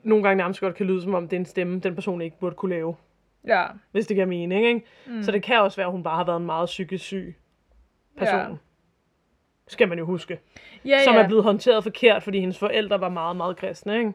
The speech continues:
Speaker 2: Mm. Ja.
Speaker 1: Øh, men det kan jo også være, hun har været besat.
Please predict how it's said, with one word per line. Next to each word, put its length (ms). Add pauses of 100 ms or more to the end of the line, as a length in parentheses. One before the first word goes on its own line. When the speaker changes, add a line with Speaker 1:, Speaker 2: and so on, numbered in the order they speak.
Speaker 2:
Mm. 640 (1160)
Ja. 140
Speaker 1:
Øh, 60 (380)
men 280
det 80
kan 140
jo 60
også 200
være, 120
hun 80
har 80
været 140
besat. 260